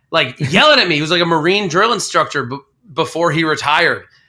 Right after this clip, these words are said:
Speaker 1: And I'm like, "This sucks." And I was like, "I told you you'd quit." They're like, "No, that guy's insane. I still wanna do it.
Speaker 2: Do you remember
Speaker 1: Just
Speaker 2: what
Speaker 1: not
Speaker 2: kind of
Speaker 1: with that
Speaker 2: karate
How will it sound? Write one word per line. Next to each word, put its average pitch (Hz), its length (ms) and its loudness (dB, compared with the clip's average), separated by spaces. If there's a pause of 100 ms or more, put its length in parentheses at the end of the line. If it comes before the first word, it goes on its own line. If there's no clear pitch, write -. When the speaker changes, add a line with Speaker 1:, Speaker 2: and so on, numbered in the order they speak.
(180)
Speaker 1:
And 175 120 2
I'm 208 80 2
like, 170 220 0
"This 254 260 2
sucks." - 520 0
And 156 60 -4
I - 20 0
was 165 80 -2
like, 165 120 -2
"I 147 40 -4
told 190 300 0
you 185 100 -2
you'd 123 120 -8
quit." 147 320 -2 (680)
They're 220 140 -2
like, - 160 -10 (720)
"No, 330 300 4
that 285 180 4
guy's 330 240 4
insane. 277 840 2 (680)
I 165 60 -4
still 370 220 4
wanna 254 200 4
do 311 240 6
it. 254 140 4
Speaker 2:
Do 139 60 2
you 151 80 4
remember 160 240 2
Speaker 1:
Just 151 100 4
Speaker 2:
what - 80 4
Speaker 1:
not - 80 6
Speaker 2:
kind 147 100 4
of 131 60 2
Speaker 1:
with - 80 4
that - 20 -2
Speaker 2:
karate - 160 2